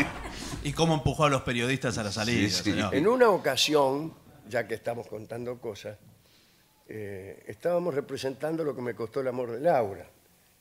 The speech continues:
Speaker 3: que era una especie de opereta y qué sé yo. Y Rolón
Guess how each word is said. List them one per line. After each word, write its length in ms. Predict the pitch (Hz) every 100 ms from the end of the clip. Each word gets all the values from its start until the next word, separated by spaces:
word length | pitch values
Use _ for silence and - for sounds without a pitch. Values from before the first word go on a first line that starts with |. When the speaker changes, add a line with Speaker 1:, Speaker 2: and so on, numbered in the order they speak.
| _ _
Speaker 3:
que 80 | 98
era 140 | 95
una 100 | 90
especie 320 | - 104 104
de 60 | 101
opereta 600 | 107 101 95 101 - 71
y 100 | 71
qué 140 | - -
sé 140 | -
yo. 1000 | - _ _ _ - - - _ _ 120
Y 580 | 113 107 104 95 90 90 - - - _ _ _ _ _ _ _ _ _ _ - - -
Rolón 760 | 117 139 156 196 196 196